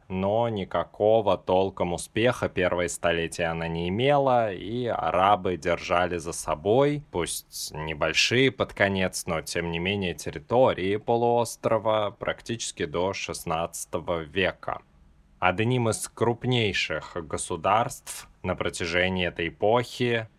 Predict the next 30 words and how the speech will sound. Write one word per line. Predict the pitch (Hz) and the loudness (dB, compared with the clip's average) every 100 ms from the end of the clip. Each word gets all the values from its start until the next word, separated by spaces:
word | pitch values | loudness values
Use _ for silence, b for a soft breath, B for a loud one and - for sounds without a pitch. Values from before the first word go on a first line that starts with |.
| - | -6
там | 95 92 101 117 117 - | 2 2 2 -2 -8 -8
был | 90 78 90 98 98 98 104 - | -10 -2 0 2 0 -2 -4 -6
Кордовский | - 107 101 90 85 - - 92 92 | 2 6 6 2 -6 -6 -4 0 0
Эмират, | 110 113 85 92 123 - - | 2 2 4 4 2 -6 -14
затем | 87 82 87 - 87 | -10 -4 -4 -2 -2
он | 85 | -4
стал | - - 82 78 | -4 0 0 0
Кордовским | 92 92 80 85 - - 82 80 | 2 2 0 -10 -10 -6 -4 -4
халифатом | - 101 98 90 80 - 131 165 - | -2 -2 0 2 2 0 -4 -6 -10
со | - | -8
столицей | 101 92 87 85 80 | -4 -2 -2 -2 -8
в | - | -4
Кордове, | 95 101 120 135 139 143 - | 4 4 4 2 2 0 -4
которая | 92 - 120 120 | -4 0 2 2
по | 87 | -2
сей | - 113 | -2 -2
день | 98 98 | 0 -4
существует | - 85 - 101 107 | -4 -8 -4 0 0
в | 98 | -2
Испании, | 92 - 87 80 76 | -6 0 0 0 -6
да? | 73 107 131 _ _ - | 0 0 0 _ _ -6
И | 110 123 135 123 | 0 2 0 -2
как | - 95 - 101 | 2 2 2 2
раз | 107 120 120 - - - - | 4 4 2 -6 -8 -10 -6
мы | 92 98 110 | -2 0 0
и | 101 | 2
обсудим | 98 - - 110 87 85 | 2 0 -2 -2 -2 -6
двух | 80 80 - | -6 -8 -2
халифов | 87 82 78 85 | -2 -2 -4 -10
Кордовы, | - 92 82 80 90 117 160 | -2 2 2 0 0 0 0